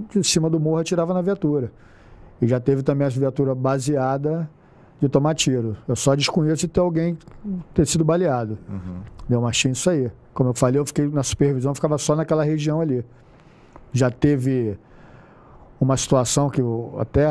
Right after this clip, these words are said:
Speaker 1: eu postei há pouco tempo aí, falei assim, pô, tem hora que dá saudade disso aqui, de uma, uma situação que nós, é, os caras fugiram, então um foi baleado e morreu,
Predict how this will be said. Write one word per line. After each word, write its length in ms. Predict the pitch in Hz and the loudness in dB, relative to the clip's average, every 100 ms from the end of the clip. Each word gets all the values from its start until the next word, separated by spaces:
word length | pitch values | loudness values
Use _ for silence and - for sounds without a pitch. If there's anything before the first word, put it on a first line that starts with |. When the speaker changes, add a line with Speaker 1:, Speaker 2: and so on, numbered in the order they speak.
| 131 110 104 | 0 -4 -4
Speaker 1:
eu 240 | 120 123 - | -4 -4 -2
postei 300 | 135 - 147 | -2 2 0
há 60 | |
pouco 240 | 139 135 - | 0 -2 0
tempo 300 | 143 135 131 | 0 2 2
aí, 80 | 131 | 0
falei 200 | 139 131 | 0 -2
assim, 140 | - | -4
pô, 200 | 123 139 | 0 0
tem 120 | 127 | 2
hora 120 | 135 143 | 0 0
que 80 | |
dá 120 | 147 147 | 0 0
saudade 360 | 147 131 135 | 0 0 -2
disso 140 | 131 127 | -2 -4
aqui, 200 | 139 135 | -2 -2
de 80 | |
uma, 140 | 127 123 - - | -2 -4 -6 -12
uma 220 | 175 127 | -4 -4
situação 460 | - 131 120 131 123 | 0 0 2 0 0
que 100 | 131 | -2
nós, 680 | 120 143 123 120 104 - - - - - - - - - - - | -2 -4 -2 0 0 -6 -10 -20 -20 -20 -20 -20 -20 -20 -16 0
é, 840 | 117 113 117 110 110 107 110 123 - | 0 2 0 -2 -2 -2 -4 -6 -4
os 160 | 117 | 0
caras 220 | 135 139 131 | 2 2 0
fugiram, 640 | 147 127 135 175 170 151 - - - - 123 120 - | 0 0 0 2 0 -2 -8 -20 -20 -14 -14 -14 -4
então 460 | 127 120 131 131 | -4 2 2 2
um 40 | 147 | -2
foi 160 | 151 | 0
baleado 720 | 139 143 139 139 131 131 127 | 0 0 0 0 0 -2 -2
e 60 | 127 | -2
morreu, 580 | 135 127 143 170 196 | -2 0 0 0 0